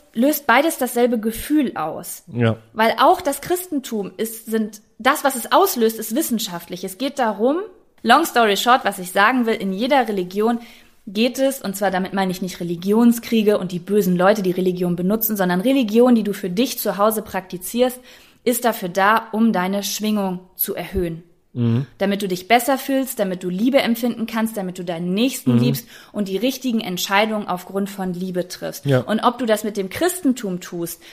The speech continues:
Speaker 1: mit dem Hinduismus, mit dem Buddhismus oder einfach nur von deiner eigenen Kreativität heraus, ist dabei scheißegal.
Speaker 2: Ja,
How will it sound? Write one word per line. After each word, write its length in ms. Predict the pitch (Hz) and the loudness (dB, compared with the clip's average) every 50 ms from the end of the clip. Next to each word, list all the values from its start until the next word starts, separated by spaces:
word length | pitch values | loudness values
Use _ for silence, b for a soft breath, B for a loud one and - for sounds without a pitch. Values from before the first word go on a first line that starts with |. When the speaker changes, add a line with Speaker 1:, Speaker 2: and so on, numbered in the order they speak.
| B B B | B B B
Speaker 1:
mit 200 | 220 220 220 226 | -2 0 2 2
dem 120 | 220 214 | 0 0
Hinduismus, 880 | 202 214 208 208 202 202 - - 330 330 - - - 202 180 175 175 - | 2 0 0 0 -2 0 2 2 2 2 2 -2 -2 -2 -2 -2 -2 -4
mit 160 | 196 190 190 | -4 -2 -2
dem 160 | 196 190 180 | -2 -2 0
Buddhismus 600 | 185 185 180 220 277 302 - - 202 180 175 - | 0 -2 0 0 0 0 0 -4 -6 -6 -6 -2
oder 300 | - 320 339 330 294 233 | 2 2 4 6 4 4
einfach 340 | - 247 247 233 233 226 - | 4 2 0 0 -2 -2 0
nur 220 | 233 226 220 220 | 2 2 2 2
von 300 | 214 - - 214 202 196 | 0 -2 -4 -2 -2 2
deiner 440 | 214 220 226 226 220 220 208 180 - | 2 4 4 4 2 2 0 -2 0
eigenen 380 | - 247 285 294 294 269 254 240 | 0 0 2 2 2 0 0 0
Kreativität 720 | 233 - 240 220 220 - 220 196 202 196 - 196 196 202 | 0 0 -2 -2 -2 -2 -6 -6 -6 -6 -6 -6 -4 -2
heraus, 320 | 190 180 180 185 185 185 | -2 0 0 -2 -2 -4
ist 160 | 185 175 - | -8 -8 -6
dabei 180 | 180 170 170 170 | -6 -4 -4 -6
scheißegal. 600 | 165 - - 160 - - - - - - - - - | -8 -8 -10 -12 -12 -14 -16 -16 -16 -16 -10 -4 2
Speaker 2:
Ja, 220 | 147 143 123 - | 2 2 2 2